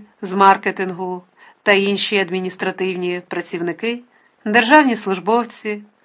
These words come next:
бухгалтери, управителі та люди, приречені все життя рахувати чужі статки.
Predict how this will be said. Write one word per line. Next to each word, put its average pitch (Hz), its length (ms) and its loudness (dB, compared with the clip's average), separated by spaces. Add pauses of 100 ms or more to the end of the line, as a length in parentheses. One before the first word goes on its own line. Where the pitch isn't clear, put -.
(580)
бухгалтери, 196 800 2 (140)
управителі 208 880 2 (580)
та 208 140 6
люди, 196 460 -2 (180)
приречені 190 600 0
все 185 220 -6
життя 190 440 0
рахувати 175 580 -2
чужі 165 340 -8
статки. 160 680 -10